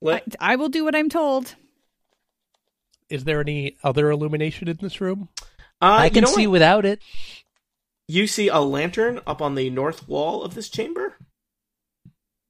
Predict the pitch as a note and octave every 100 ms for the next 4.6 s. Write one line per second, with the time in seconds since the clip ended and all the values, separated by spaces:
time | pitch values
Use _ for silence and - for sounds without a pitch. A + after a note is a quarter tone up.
0 | _ _ _ _ - _ D#3 F3+ F#3+ F3
1 | G3 A#3+ C4 - D3+ _ D3+ G3 G#3 F#3+
2 | F#3+ F#3 F#3 F3 E3 D3+ D#3 D3 E3 -
3 | E3+ - D#3 - - C3+ C#3 C3+ - C#3+
4 | D3 - C#3+ B2+ -